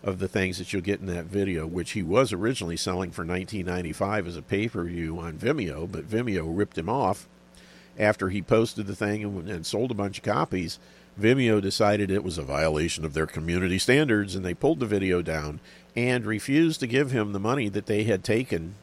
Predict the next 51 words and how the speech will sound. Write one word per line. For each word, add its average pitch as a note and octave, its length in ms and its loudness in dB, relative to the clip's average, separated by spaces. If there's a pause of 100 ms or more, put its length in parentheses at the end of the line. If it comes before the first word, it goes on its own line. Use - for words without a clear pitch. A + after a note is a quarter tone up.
for G#2+ 280 2
the F#2 80 -4
sales F#2+ 360 0
of F#2+ 80 -4
the F#2+ 60 -2
videos. G#2+ 500 0 (1600)
Luckily, A2 540 4
if F#2+ 160 -4
you F#2 160 0
were F2+ 100 -2
one G#2 200 0
of G2+ 60 0
those F#2+ 140 -2
people G2+ 320 0
that F2+ 220 -6
did G2 320 0 (440)
pay A#2 180 4
for D#2+ 300 -2
it, E2 80 -8
you G2 140 -4
can F#2 380 -4 (200)
go G2+ 160 2
to F#2 80 0
Vimeo F#2+ 680 -2
and D#2+ 220 -6
send F#2 220 0
them E2+ 100 -6
an E2+ 80 -6
email F2 440 -4
to, D#2 460 -4
uh, E2 40 -6
I D2 180 -10
think F2 140 -10
it's - 100 -10
legal F2 420 -2
at D#2+ 80 -6
vimeo E2 380 -6
dot D#2 220 -8
com, E2 340 -4
but D#2+ 140 -10
he's F#2+ 160 -6
got E2 160 -4
a - 20 -6
link E2+ 280 -6
there C#2+ 180 -6
and C2 160 -14
tells E2+ 260 -4
where D#2+ 160 -6
to D2 60 -8
do F2+ 180 0
it. E2 100 -4